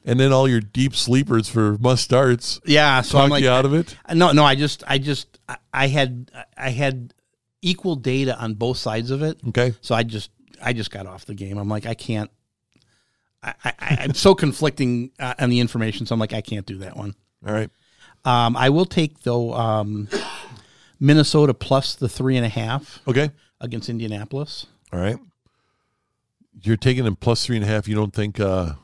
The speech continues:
Speaker 2: Or plus three, whatever it is.
Speaker 1: well, whatever. Yeah, but, uh, Philip Rivers, no, not able to pass.
Speaker 2: I
Speaker 1: It's gonna be all Jonathan Taylor and Nyheim Hines.
Speaker 2: I just don't know. The Indianapolis defense, I was really high on them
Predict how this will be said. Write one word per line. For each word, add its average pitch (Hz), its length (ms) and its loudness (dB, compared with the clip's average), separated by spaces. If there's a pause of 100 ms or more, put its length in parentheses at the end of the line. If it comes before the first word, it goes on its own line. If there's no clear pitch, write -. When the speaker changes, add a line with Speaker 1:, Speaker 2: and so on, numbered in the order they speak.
Speaker 2:
Or 120 60 -6
plus 113 240 -8
three, 101 220 -10
whatever 101 280 -12
it 92 60 -18
is. - 240 -20
Speaker 1:
well, 117 140 4
whatever. 110 260 4
Yeah, 104 120 0
but, 101 340 0
uh, 90 340 -8
Philip 117 300 2
Rivers, 117 520 2
no, 113 340 -2
not 113 600 0
able 113 220 2
to 107 40 -4
pass. 117 500 -4 (360)
Speaker 2:
I 160 120 -8 (1000)
Speaker 1:
It's - 80 -18
gonna 104 160 -4
be 98 120 0
all 101 160 4
Jonathan 104 440 -2
Taylor 98 420 -2
and 90 220 -6
Nyheim 98 320 -6
Hines. 98 480 -6
Speaker 2:
I 170 80 -2
just 190 200 -4
don't 233 180 -6
know. 156 140 -6
The 135 260 -6
Indianapolis 208 600 -4
defense, 107 640 -8 (400)
I 151 200 0
was 156 240 -2
really 147 240 -4
high 135 320 -6
on 110 160 -8
them 120 400 -14